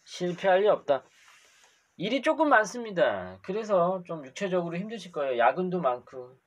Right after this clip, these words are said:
그렇다고 해서 일이 꼬인다거나, 예,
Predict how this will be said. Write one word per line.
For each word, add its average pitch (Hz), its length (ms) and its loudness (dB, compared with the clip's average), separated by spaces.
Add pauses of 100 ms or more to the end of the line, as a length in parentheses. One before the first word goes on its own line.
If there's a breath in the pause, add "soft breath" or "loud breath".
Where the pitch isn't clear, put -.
그렇다고 165 440 -2
해서 180 380 2 (760)
일이 202 380 -8
꼬인다거나, 202 1040 2
예, 104 480 -10